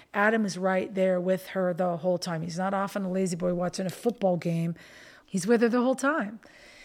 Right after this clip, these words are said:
And so here is Eve,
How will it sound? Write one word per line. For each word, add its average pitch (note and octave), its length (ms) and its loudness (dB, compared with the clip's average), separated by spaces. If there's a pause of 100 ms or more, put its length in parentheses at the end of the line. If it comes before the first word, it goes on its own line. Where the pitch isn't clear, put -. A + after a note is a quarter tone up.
(180)
And A3+ 160 0
so A#3 460 6 (840)
here A#3+ 280 6
is G#3 520 6 (460)
Eve, A3+ 460 8